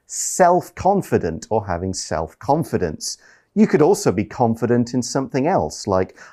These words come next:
"I have, I am confident that you will succeed.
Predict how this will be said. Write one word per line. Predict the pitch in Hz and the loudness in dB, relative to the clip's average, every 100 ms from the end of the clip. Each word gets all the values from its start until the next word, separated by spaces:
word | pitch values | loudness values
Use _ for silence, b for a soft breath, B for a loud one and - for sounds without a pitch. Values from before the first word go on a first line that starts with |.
| B | B
"I | 117 135 | 2 4
have, | 110 120 123 113 - _ | 2 2 2 0 -8 _
I | 101 202 | 0 2
am | 196 | 0
confident | - 180 180 160 147 143 | 0 0 0 2 2 2
that | 147 117 | 0 0
you | 101 107 | 0 2
will | 104 | 0
succeed. | - - - - 170 80 | -2 -6 -4 0 0 0